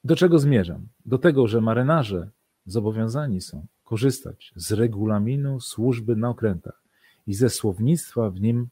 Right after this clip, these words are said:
zawartego. Ceremoniał wojskowy niestety został wykonany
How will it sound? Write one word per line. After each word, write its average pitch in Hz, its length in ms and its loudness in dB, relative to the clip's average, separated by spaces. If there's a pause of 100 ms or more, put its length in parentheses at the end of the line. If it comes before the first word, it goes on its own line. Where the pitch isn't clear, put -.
(120)
zawartego. 98 800 -2 (720)
Ceremoniał 131 720 6
wojskowy 113 500 4
niestety 120 840 2 (560)
został 127 600 2
wykonany 104 880 0